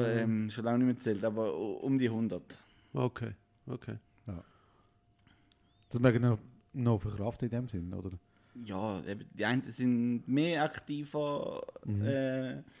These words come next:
Speaker 2: die anderen sind weniger aktiver. Nein, es
Speaker 1: Mhm.
Speaker 2: ist gut. Also,
Speaker 3: Mhm.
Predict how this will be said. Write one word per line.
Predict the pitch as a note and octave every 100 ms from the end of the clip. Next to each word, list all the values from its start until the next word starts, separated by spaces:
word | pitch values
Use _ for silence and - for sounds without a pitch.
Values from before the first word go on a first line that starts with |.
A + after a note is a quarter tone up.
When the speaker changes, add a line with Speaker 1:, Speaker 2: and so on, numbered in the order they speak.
| - - - -
Speaker 2:
die | A2
anderen | A2 A2+
sind | A2+ A#2+
weniger | D#3+ D#3+ D3+
aktiver. | C#3+ C3+ C3+ C#3 C#3 C3 B2+ B2 A#2+ A#2 B2+ - -
Nein, | F#2+ G#2+
es | G2+ B2+
Speaker 1:
Mhm. | A#2+ - - - - - -
Speaker 2:
ist | -
gut. | - B3 -
Also, | A2+ A#2 A2+
Speaker 3:
Mhm. | G#2+